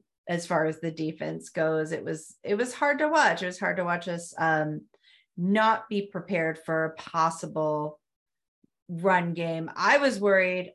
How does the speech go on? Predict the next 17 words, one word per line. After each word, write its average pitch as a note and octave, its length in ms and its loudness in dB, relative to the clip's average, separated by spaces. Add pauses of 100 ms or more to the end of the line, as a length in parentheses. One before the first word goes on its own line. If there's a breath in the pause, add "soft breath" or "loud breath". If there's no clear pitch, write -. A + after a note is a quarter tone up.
(140)
a F#3 100 -4
little F3+ 220 2
bit F3 340 -2
about E3 400 -2
Fournette, E3+ 380 -2
and E3+ 100 -4
I F3 220 -4 (120)
can't G#3 160 -2
remember F3+ 300 0
if F3 100 -6
I E3+ 100 4
actually E3 380 0
mentioned D#3+ 440 -6
it, D#3+ 260 -4
that, D#3 240 -2 (500 soft breath)
you D#3 80 -6
know, D3 260 -2